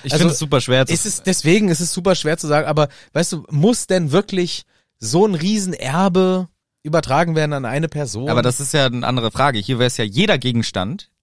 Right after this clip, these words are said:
Speaker 1: dürftest du nicht weitergeben an deine Kinder, wenn du mal verstirbst. Das heißt, keine Ahnung, das Harry Potter Buch,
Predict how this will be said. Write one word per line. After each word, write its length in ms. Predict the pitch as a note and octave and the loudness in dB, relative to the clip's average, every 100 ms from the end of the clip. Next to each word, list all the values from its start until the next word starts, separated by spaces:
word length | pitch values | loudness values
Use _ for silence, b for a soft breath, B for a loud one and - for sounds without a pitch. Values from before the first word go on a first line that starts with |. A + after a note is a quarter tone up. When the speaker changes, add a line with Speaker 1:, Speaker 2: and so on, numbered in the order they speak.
| _ | _
Speaker 1:
dürftest 380 | D#3 D3+ C3+ - | -4 -2 -6 -4
du 60 | C3 | 0
nicht 280 | E3+ - | 0 0
weitergeben 480 | E3 F3 E3+ D3 D3+ | 0 -2 -4 -8 -8
an 120 | C#3 | -6
deine 180 | C3 C3 | -6 -6
Kinder, 280 | C3 C#3+ C3 | -6 -4 -4
wenn 100 | B2 | -4
du 60 | B2 | -4
mal 160 | A#2 | -6
verstirbst. 500 | - B2 G2+ E2+ - _ _ _ _ _ | -8 -8 -8 -8 -12 _ _ _ _ _
Das 120 | A#2 | 0
heißt, 220 | C#3+ C#3+ | 2 2
keine 160 | - G#2+ | 0 2
Ahnung, 320 | C3+ F#3 E3 - | 2 0 -2 -6
das 260 | - A#2+ - | -2 -2 -2
Harry 180 | A#2+ G#2 | -4 -2
Potter 240 | F#3 G3 | 0 0
Buch, 260 | D#3+ E3+ | 0 -4